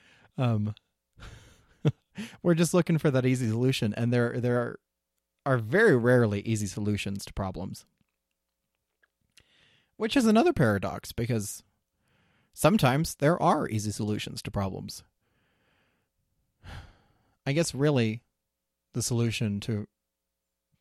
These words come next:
the problem we're talking about right now, um, is easier said than done, I suppose. It's just to shut up and do it.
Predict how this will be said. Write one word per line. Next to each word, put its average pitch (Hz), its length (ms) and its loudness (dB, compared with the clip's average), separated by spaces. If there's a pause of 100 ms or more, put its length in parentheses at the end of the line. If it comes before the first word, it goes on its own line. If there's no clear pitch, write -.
(120)
the 113 80 -6
problem 104 320 2
we're 104 100 -2
talking 104 280 -2
about 101 180 -4
right 104 160 -10
now, 113 420 -4 (1200)
um, 101 420 -2 (760)
is 143 160 4
easier 220 320 4
said 160 180 2
than 120 140 0
done, 131 220 2
I 110 80 2
suppose. 107 360 -2
It's 107 120 -8
just - 260 -6
to 98 160 -4 (100)
shut 120 240 0
up 113 140 0
and 104 120 -2
do 113 180 2
it. 98 160 -2